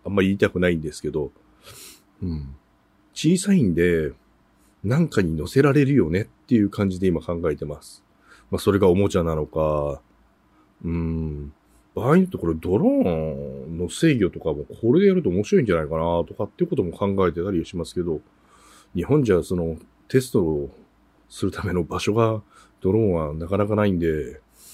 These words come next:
もうそれやるんだったら田舎に引っ越すしかないかな、なんてことも考えるしかないですね。はい。で、あ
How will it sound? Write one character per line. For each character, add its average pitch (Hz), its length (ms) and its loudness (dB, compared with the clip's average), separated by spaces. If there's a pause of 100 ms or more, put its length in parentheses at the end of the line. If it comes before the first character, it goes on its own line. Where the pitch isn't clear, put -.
(200)
も 95 320 0
う - 20 -16
そ 101 140 0
れ 110 100 6
や 117 80 8
る 117 80 4
ん 110 60 2
だ 95 80 2
っ - 20 -6
た 82 80 -2
ら 80 60 -2
田 92 200 0
舎 107 80 -2
に 98 80 -2
引 101 140 -8
っ - 100 -12
越 113 60 4
す - 140 -2
し - 100 -6
か 85 100 -6
な 87 100 0
い 82 40 -4
か 80 80 -4
な、 80 220 -8
な 113 120 0
ん 107 60 -6
て 107 100 0
こ - 220 -4
と - 160 2
も 104 120 4 (360)
考 - 120 2 (120)
え 101 40 10
る 95 40 4
し - 80 -4
か - 60 -4
な 82 80 0
い - 20 -6
で 76 60 -8
す - 120 -16
ね。 123 160 -2 (2000)
は 208 60 -10
い。 - 40 -14 (540)
で、 110 160 0 (2250)
あ 113 180 -4